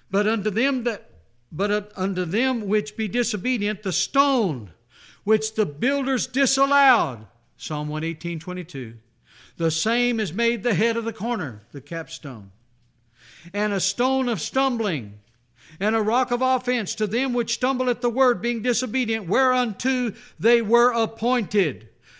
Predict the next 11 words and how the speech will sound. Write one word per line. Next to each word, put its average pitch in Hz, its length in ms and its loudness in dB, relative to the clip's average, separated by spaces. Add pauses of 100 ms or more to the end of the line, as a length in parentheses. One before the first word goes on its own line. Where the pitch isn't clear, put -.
(100)
They 226 160 4
were 233 220 6
appointed. 226 480 -2 (340)
They 226 140 2
were 226 160 2
appointed 214 520 0
not 233 580 0 (540)
to 214 120 0
disobedience 196 1200 -2 (400)
and 202 160 0
unbelief, 214 680 0